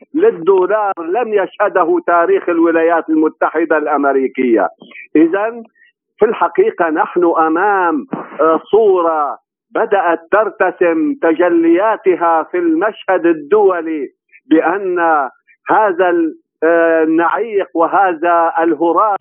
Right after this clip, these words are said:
والأصوات النشاز، آه، والدعاية،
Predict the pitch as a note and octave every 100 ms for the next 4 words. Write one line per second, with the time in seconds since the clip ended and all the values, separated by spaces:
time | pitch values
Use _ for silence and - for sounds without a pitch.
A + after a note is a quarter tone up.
0 | E3 D3+ E3+ E3 E3+ - F3 G#3 G3 E3
1 | - F3 E3+ E3+ - G#3 G3 D#3 A2 _
2 | _ - - - - D#3+ E3 E3 D#3 E3+
3 | E3 D3 F3+ E3 A3 G3 F3 E3 C3+